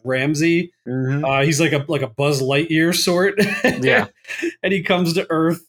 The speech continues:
Speaker 1: and gets connected with, um, Christopher Lloyd's Charlie Wilcox.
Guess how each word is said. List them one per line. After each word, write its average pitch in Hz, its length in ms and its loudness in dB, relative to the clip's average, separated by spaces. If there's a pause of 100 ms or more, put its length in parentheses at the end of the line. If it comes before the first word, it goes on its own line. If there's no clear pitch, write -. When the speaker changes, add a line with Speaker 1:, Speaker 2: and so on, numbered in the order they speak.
(120)
Speaker 1:
and 143 500 2 (920)
gets 170 160 -2
connected 151 560 0
with, 135 480 -2
um, 131 220 -2
Christopher - 440 -4
Lloyd's 135 360 -2
Charlie 143 380 0
Wilcox. 170 760 -2